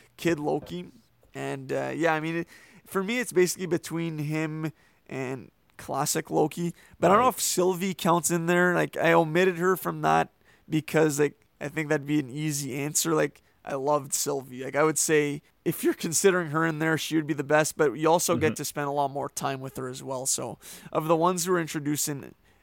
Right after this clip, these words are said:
Speaker 1: episode four and then five, Kid Loki for me. How about you, Matt?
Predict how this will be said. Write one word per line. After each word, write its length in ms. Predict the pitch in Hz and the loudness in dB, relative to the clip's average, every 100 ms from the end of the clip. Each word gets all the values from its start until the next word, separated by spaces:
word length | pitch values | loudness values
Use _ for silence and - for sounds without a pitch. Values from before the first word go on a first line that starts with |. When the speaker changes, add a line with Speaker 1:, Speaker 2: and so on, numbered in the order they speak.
| - | -10
Speaker 1:
episode 380 | - 147 139 | -6 -2 -2
four 280 | - 139 143 | -2 -2 0
and 120 | 135 | 0
then 120 | 135 127 | -6 -10
five, 580 | - 123 131 135 - _ | -8 -6 -6 -8 -14 _
Kid 240 | - 147 131 | -4 -2 -2
Loki 380 | 127 123 - - | -6 -10 -12 -14
for 160 | - | -14
me. 260 | 107 - - _ _ _ _ _ | -14 -14 -16 _ _ _ _ _
How 60 | - | -10
about 120 | 135 | -8
you, 140 | 131 139 | -8 -10
Matt? 260 | 135 - | -12 -12